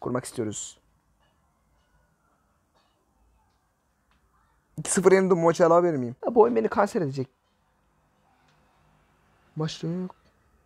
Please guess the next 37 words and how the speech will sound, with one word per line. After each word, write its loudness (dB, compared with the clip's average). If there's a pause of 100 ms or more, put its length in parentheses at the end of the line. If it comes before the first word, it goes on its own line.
(540)
Galibiyet 8
tam 6
mı? 0
Tabii. 10
Ama 10
maçı 8
aldıysak 6
sıkıntı -4
yok. 8
Maçı 4
aldıysak 2
sıkıntı 0
yok 6
hacı. 2
Şimdi 6
ilk 4
maçımızı 6
çaktık. 4
Online 6
oyunculara 8
karşı 4
oyun, 4
az 6
önce -2
iki -6
sıfır -4
gömdük 6
adama. 4
Bu 8
arada 8
şapkayla 2
mı 0
çıkayım, -10
şapkasız -4
mı? 0
Yorumlara 4
yazın. 0